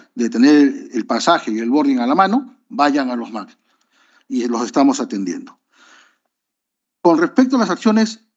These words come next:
realizadas con, con el,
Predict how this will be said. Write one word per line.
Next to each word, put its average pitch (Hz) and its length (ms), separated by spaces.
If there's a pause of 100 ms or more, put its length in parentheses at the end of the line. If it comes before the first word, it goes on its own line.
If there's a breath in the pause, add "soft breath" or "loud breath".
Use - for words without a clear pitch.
(280)
realizadas 156 720
con, 135 320
con 139 200
el, 123 1000